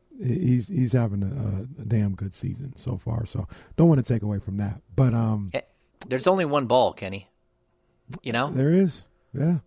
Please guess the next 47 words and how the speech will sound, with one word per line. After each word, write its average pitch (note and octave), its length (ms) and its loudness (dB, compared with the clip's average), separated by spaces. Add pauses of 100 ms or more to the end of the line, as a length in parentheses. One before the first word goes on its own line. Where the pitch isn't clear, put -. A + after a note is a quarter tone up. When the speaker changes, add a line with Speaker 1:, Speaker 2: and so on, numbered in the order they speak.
Speaker 2:
Like, A2 140 -4
look C#3+ 200 -2
at, E3+ 120 4
look, C3 320 -2
look C3 220 -2
at F#3 80 2
this F#3 180 2
team. D3+ 200 -4
There's A2+ 200 -2
only E3 260 0
one E3 240 0
ball. B2 460 2
Like, G#2 180 -6
how, B2 400 0
how C3 220 2
does - 360 -4 (120)
everyone, C3 680 0 (560)
you C#3 80 -4
know, A2+ 260 0
feed D3 520 -4
off A2 240 2
of G2+ 180 -10
the, G2 180 -8
how, A2 240 -6 (120)
how B2 160 -4
does B2+ 160 -2
everyone C3+ 340 2
eat? D#3 320 -8 (420)
Speaker 1:
<laughs> A2 80 -4 (280)
Speaker 2:
And A2+ 120 0
it's G#2+ 120 -4
not C3 180 2
easy. A2 460 -2
And G2+ 200 -2
so G#2 140 0
Speaker 1:
Mm-hmm. G2+ 40 0
Speaker 2:
sometimes A#2 380 -4
that B2 100 2
means B2 240 -4
Fox B2 320 2
needs C3 240 -8
to - 60 -16
take C#3+ 200 -4
a - 40 -8
step C3+ 200 0
back D3 320 2
and G#2+ 160 -8